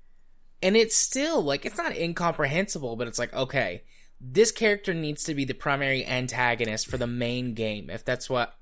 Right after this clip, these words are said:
how you wanna play this. Because giving him, you know, some sort of background presence, which could be missed if someone wasn't paying attention. I know some of it's sort of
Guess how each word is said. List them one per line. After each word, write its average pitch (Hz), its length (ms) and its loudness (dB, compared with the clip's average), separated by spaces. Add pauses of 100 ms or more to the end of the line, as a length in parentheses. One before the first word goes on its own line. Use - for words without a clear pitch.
(100)
how 131 160 -4
you 117 220 -6
wanna 113 220 -4
play 180 300 0
this. 90 420 -4 (800)
Because 139 380 2
giving 185 300 0
him, 185 240 0
you 170 100 -4
know, 135 140 0
some 139 160 -4
sort 139 200 0
of 117 100 -2
background 123 520 -2
presence, 107 460 -4
which - 200 -6
could 294 200 0
be 175 120 -2
missed 123 400 -2
if 147 80 -6
someone 123 220 -2
wasn't 110 280 -6
paying 127 200 -8
attention. 107 420 -6
I 196 60 0
know 214 140 2
some 196 200 2
of 175 120 2
it's 160 160 0
sort 147 180 2
of 127 160 0